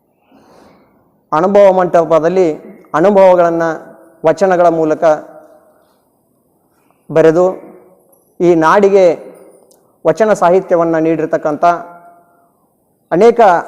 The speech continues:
ಶರಣರು ಹಾಗೂ ಅಣ್ಣ ಬಸವಣ್ಣನ ಎನ್ನ ಹೃದಯ ಮಂದಿರದಲ್ಲಿ ಸ್ಮರಿಸಿಕೊಳ್ತಾ, ಪೂಜ್ಯರಿಗೆ, ಪೂಜ್ಯರ ಪಾದಗಳಲ್ಲಿ ನಮಸ್ಕರಿಸಿ, ಬಸವಣ್ಣವರ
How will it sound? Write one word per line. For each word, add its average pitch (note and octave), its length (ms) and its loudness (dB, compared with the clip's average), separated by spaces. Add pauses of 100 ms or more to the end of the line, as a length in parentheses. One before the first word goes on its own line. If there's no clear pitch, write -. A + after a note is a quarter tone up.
(300)
ಶರಣರು E3+ 440 2
ಹಾಗೂ D#3 520 -2
ಅಣ್ಣ E3 300 -6
ಬಸವಣ್ಣನ D#3 680 -2 (520)
ಎನ್ನ D#3 160 -2
ಹೃದಯ D3 280 0
ಮಂದಿರದಲ್ಲಿ C#3+ 500 -4
ಸ್ಮರಿಸಿಕೊಳ್ತಾ, D3+ 680 -4 (2000)
ಪೂಜ್ಯರಿಗೆ, G3+ 800 2
ಪೂಜ್ಯರ G3 360 2
ಪಾದಗಳಲ್ಲಿ E3 1080 0 (840)
ನಮಸ್ಕರಿಸಿ, F3+ 840 -2 (1400)
ಬಸವಣ್ಣವರ G#3+ 560 2